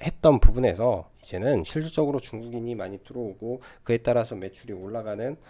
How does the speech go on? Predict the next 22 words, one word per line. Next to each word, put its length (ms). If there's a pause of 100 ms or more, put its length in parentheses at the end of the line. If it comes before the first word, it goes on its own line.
(120)
그런 220
구조가 800
나와줘야 640
다시 340
파동이 480
그려질 380
텐데 400 (280)
지금은 440
그런 280
구간을 540
조금 260
넘어가지 540
않나, 600 (260)
그런 260
부분에서 500
나오는 300
차익 200
매물이지 460
않나 400
생각이 400
들어요. 440
그래서 360